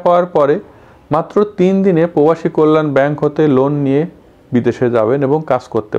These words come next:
পারবেন। অনেকেই এটাকে কথার কথা ভাবছেন, আসলে এটি কথার কথা না। কিছু কৌশল অবলম্বন করলে আপনিও প্রবাসী কল্যাণ ব্যাংক হতে খুব অল্প সময়ে কোনো হয়রানি ছাড়া লোন পাবেন। কিভাবে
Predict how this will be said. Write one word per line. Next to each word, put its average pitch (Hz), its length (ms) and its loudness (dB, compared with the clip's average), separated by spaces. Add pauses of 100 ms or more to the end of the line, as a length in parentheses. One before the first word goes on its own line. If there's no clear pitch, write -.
পারবেন। - 260 -4 (580)
অনেকেই 196 360 0 (180)
এটাকে 185 260 0 (140)
কথার 156 360 0
কথা 151 160 -2 (100)
ভাবছেন, 135 340 -4 (480)
আসলে 190 340 -4
এটি 208 120 -6 (100)
কথার 135 280 -2 (100)
কথা 139 300 -2
না। 135 80 -6 (360)
কিছু 175 180 0 (100)
কৌশল 208 420 2
অবলম্বন 170 460 2 (100)
করলে 156 240 2 (220)
আপনিও 156 280 0 (320)
প্রবাসী 156 420 0
কল্যাণ 143 320 2 (100)
ব্যাংক 135 260 0
হতে 139 180 0 (160)
খুব 143 120 -2 (120)
অল্প 131 140 -4 (140)
সময়ে 143 360 -2
কোনো 143 220 0
হয়রানি 120 480 -2
ছাড়া 135 200 -2 (140)
লোন 120 140 0 (100)
পাবেন। 120 240 -2 (540)
কিভাবে 202 320 2